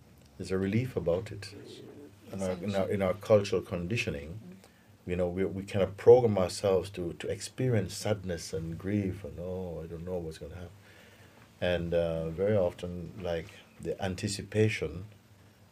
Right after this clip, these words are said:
Speaker 1: of the success or failure is greater than the actuality
Speaker 2: Mm.
Speaker 1: of being told something, like, you didn't get through it. Then you just have to face it. It's something,
Speaker 2: Mm.
Speaker 1: you know, when something is so clear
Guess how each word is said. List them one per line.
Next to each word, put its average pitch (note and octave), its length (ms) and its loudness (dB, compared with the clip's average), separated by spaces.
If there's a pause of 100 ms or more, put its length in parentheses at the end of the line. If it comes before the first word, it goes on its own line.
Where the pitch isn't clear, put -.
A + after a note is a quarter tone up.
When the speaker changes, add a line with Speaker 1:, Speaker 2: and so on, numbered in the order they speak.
(120)
Speaker 1:
of E2+ 200 0 (240)
the D#2+ 120 -8 (140)
success - 540 -2
or D2+ 80 -6
failure D2+ 460 -6
is - 200 -6
greater F2+ 420 0
than D#2+ 100 -2
the D#2+ 80 0
actuality D#2 640 -4 (520)
Speaker 2:
Mm. F2+ 400 -6
Speaker 1:
of E2+ 160 -2
being E2+ 220 -2
told A#2 240 6
something, D#2 360 -4 (380)
like, E2+ 160 2
you F#2+ 60 0
didn't G2+ 220 0
get G2+ 160 4
through G#2+ 260 0
it. D#2 80 -4
Then G2+ 140 -2
you A2 80 2
just A2+ 160 0
have G#2 100 2
to G#2 60 -4
face C#3+ 320 4
it. E2 80 -2
It's E2 100 -2
something, G2 460 0
Speaker 2:
Mm. G2+ 60 -10 (840)
Speaker 1:
you G2 100 0
know, F#2 200 4
when F#2+ 180 4
something G#2 380 0
is F2+ 160 -2
so F2 600 2 (200)
clear F2+ 480 6